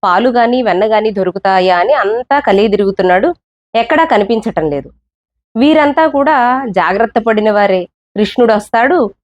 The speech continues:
ఇవన్నీ దొంగిలిస్తాడు, కాబట్టి వీటిని భద్రపరుచుకోవాలి అని అందరూ వారి వారి జాగ్రత్తల్లో ఉండేవారు. సరే, ఇంకా క్రింద ఎక్కడా కూడా కనిపించకపోయేసరికి ఒక్కసారి అలా గదిలో పైకంతా చుట్టూ చూస్తే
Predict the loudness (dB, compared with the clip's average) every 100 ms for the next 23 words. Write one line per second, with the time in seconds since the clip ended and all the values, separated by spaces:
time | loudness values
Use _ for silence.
0 | -4 0 2 2 0 2 2 2 0 0
1 | 0 0 0 0 -2 -2 -2 0 0 0
2 | -2 -2 0 0 -2 -4 -2 0 2 2
3 | 0 -2 -6 -4 0 2 2 0 _ _
4 | -2 0 2 2 4 2 2 0 2 0
5 | 0 -2 -2 -2 -2 -2 0 -2 -2 -2
6 | -4 -8 _ _ _ _ _ 0 2 2
7 | 0 -6 _ _ -2 -2 0 0 2 2
8 | 2 2 0 -2 0 -2 -2 0 -2 -2
9 | -4 -4 -2 -2 0 0 -2 0 0 2
10 | 0 -2 0 0 0 0 0 0 0 0
11 | 0 0 2 2 2 0 0 0 0 0
12 | 0 -2 -2 -4 -2 -2 -2 -8 -4 0
13 | 0 -2